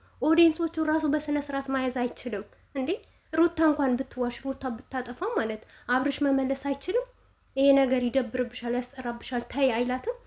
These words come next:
ሩታ አጠገብ ሲመጣ ጨዋ ጨዋ ያጫውተዋል። ሌላ ቦታ ሲሄድ፣ እውነቴ ነው የምላችሁ፣ ለሩታ አንድች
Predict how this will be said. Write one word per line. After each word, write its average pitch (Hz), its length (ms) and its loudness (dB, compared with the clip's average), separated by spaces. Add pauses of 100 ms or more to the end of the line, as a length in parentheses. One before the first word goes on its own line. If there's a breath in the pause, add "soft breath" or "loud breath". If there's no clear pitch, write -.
(380 soft breath)
ሩታ 262 300 -2
አጠገብ 247 340 0
ሲመጣ 277 360 -2 (120)
ጨዋ 247 240 -6
ጨዋ 233 200 -10
ያጫውተዋል። 214 680 -8 (300 soft breath)
ሌላ 269 260 4
ቦታ 262 300 0
ሲሄድ፣ 330 260 -6 (200 soft breath)
እውነቴ 523 360 6
ነው 381 120 8
የምላችሁ፣ 240 400 -2 (360)
ለሩታ 359 460 4 (440)
አንድች 571 420 -2